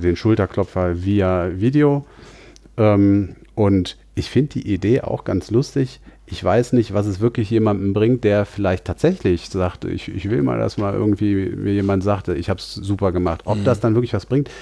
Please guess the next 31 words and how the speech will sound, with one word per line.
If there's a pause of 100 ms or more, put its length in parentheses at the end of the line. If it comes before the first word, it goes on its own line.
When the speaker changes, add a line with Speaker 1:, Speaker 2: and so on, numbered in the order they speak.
(260)
Speaker 1:
weiß
ich
nicht.
Aber
sie
haben
immerhin, (640)
ähm,
hier
von
N
T
V
die (600)
Astrid
Schütz,
Professorin
für
Persönlichkeitspsychologie
an
der
Universität
Bamberg,
gefragt. (280)
Das
find
ich
ja
geil,
ne?
Dass,